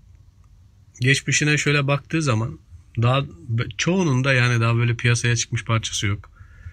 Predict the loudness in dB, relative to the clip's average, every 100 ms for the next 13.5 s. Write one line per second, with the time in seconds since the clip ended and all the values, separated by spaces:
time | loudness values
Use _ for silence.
0 | -20 -20 -20 -20 -20 -20 -20 -10 -2 0
1 | 2 -2 -2 -2 -2 -6 -20 -20 -20 -20
2 | -20 -20 -20 -20 -20 -20 -20 -20 -20 -20
3 | -20 -20 -6 -2 0 0 0 2 0 2
4 | 0 2 0 0 2 0 0 0 2 2
5 | -2 -2 -2 0 0 0 0 -2 -4 -2
6 | 0 0 -4 -14 -16 -18 -14 -2 0 0
7 | -2 -2 0 2 0 -4 -2 -2 0 2
8 | 2 0 -2 -4 -6 -12 -12 -14 -2 0
9 | 2 2 -2 -4 -12 -20 -20 -20 -20 -20
10 | -20 -20 -20 -18 -2 2 4 4 2 0
11 | -4 -4 -2 -2 -4 -4 -8 -18 -20 -20
12 | -10 2 4 4 2 0 2 2 0 0
13 | 0 0 -2 -4 -8